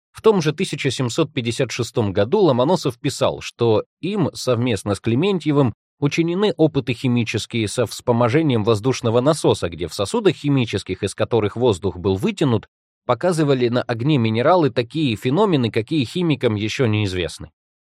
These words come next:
К сожалению, Клементьев прожил недолго. Он умер в тысяча семьсот пятьдесят девятом году в возрасте всего лишь двадцати семи лет,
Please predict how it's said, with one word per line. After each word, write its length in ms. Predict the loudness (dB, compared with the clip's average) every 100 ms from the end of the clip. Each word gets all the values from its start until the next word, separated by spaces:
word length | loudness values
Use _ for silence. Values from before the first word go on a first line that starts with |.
| _ _ _ _ -16
К 60 | -6
сожалению, 480 | -4 0 0 0
Клементьев 640 | -2 -2 -2 -2 -4 -6 -4
прожил 360 | -4 0 0
недолго. 500 | 0 0 0 0 -2
Он 200 | -6 -2
умер 240 | 0 0 -4
в 20 |
тысяча 360 | -6 -6 -6 -6
семьсот 400 | -6 -4 -4 -4
пятьдесят 340 | -8 -6 -6
девятом 420 | -2 -2 0 -2 -2
году 320 | 2 4 2 _ _ -14
в 100 | -4
возрасте 460 | 0 2 2 -2 -6
всего 400 | -6 -4 0 2
лишь 200 | 0 -4
двадцати 520 | -4 -2 -2 -4 -6
семи 340 | -6 -2 0 2
лет, 260 | 0 -2